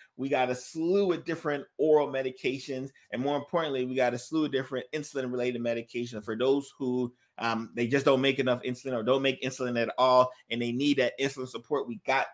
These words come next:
our options there. So when you're going to your doctor's office and you're getting your checkup and you, let's say you get your diagnosis for diabetes for the first time, or you've been to your diabetic, understand that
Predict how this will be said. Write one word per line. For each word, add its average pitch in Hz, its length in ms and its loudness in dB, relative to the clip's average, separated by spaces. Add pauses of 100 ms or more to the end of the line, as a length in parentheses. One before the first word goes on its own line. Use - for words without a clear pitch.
(220)
our 120 240 6
options 113 540 -2
there. 117 360 0 (280)
So 123 360 0 (180)
when 127 200 -2
you're 123 100 2
going 196 360 6
to 202 180 -2
your 170 120 2
doctor's 160 500 0
office 147 520 2 (280)
and 113 180 -4
you're 110 80 -2
getting 156 300 0
your 151 120 2
checkup 143 460 2
and 117 120 -6
you, 110 160 -6
let's 147 180 0
say 151 80 0
you 131 160 -2
get 139 240 -2
your 131 120 0
diagnosis 131 560 0
for 120 120 -4
diabetes 127 680 -2 (180)
for 120 80 -6
the 107 80 -4
first 165 340 2
time, 143 240 2
or 117 120 2
you've 110 160 -4
been 156 220 0
to 151 60 -2
your 143 200 2
diabetic, 131 640 2
understand 156 640 -4
that 123 220 -2